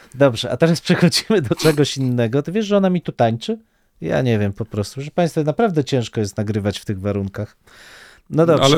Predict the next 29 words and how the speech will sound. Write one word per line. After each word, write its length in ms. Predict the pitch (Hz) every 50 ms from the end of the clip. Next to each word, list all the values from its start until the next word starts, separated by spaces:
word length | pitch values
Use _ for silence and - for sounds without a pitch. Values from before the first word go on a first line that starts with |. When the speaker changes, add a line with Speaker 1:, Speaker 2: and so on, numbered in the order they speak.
| 139 139
Speaker 2:
to, 60 | 175
Speaker 1:
ale 80 | 147
ja 60 | 175 165
Speaker 2:
wiesz, 180 | 185 165 - -
ty 80 | 180
przyna-, 300 | 143 - - 165 170 151 151
Speaker 1:
<laughs> 20 |
Speaker 2:
ale 180 | 143 147 139 131
ty 100 | - 160
przy-, 280 | - - 185 156 -
ty 140 | - - 165
przynajmniej 600 | 170 - 175 156 156 156 160 156 151 143 151 147
masz 160 | 139 135 - -
jakieś 260 | 147 - 147 127 -
wsparcie, 600 | - - - - - 349 320 302 - - 151 123
a 60 | 123
ja 140 | 123 123 120
co 300 | - - - 135 113 98
tutaj, 400 | - - 113 - - 107 104 104 110
widzisz, 280 | 107 - - 98 - -
no. 180 | 104 104 107 101
Speaker 1:
No, 280 | 135 127 127 139 143 143 139 - - - - - -
<laughs> 420 | - - - _ - - - -
wsparcie 580 | _ - - - _ 127 123 127 127 - 143 127
duchowe 440 | 120 117 - - 143 143 135 131 113
mam 220 | 120 123 123 120
i 40 | 113
nie 140 | 110 110 104
tylko. 400 | - - 127 117 - - 95